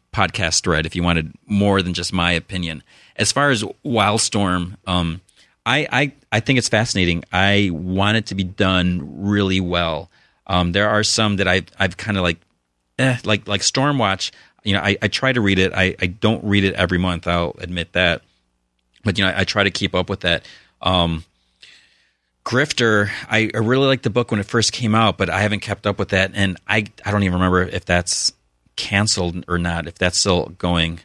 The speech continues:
Um, when I heard Deathblow was, was coming back, I was really excited about that, but then I didn't read those issues for certain readings, reasons. Um,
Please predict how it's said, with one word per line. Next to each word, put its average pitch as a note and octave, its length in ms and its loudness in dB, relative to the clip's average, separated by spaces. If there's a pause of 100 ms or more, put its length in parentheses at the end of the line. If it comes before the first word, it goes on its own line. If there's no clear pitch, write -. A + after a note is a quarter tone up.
(120)
Um, E2+ 280 0 (480)
when G2+ 160 0
I G2 80 0
heard G2 340 -2
Deathblow G2 500 0
was, F2+ 200 2 (120)
was F2+ 160 -2
coming F2+ 260 -4
back, E2 260 -4
I G2+ 220 0
was F2+ 380 -2
really G2 380 0
excited F2 320 0
about E2+ 220 -4
that, F2+ 280 0
but F2+ 200 -10
then E2+ 160 -6
I F#2 260 -12 (160)
didn't F2 180 0
read F2 180 0
those D#2+ 180 0
issues - 320 -6
for - 140 -10
certain - 280 -4
readings, F#2+ 440 -2
reasons. F2 420 0 (680)
Um, E2+ 360 -2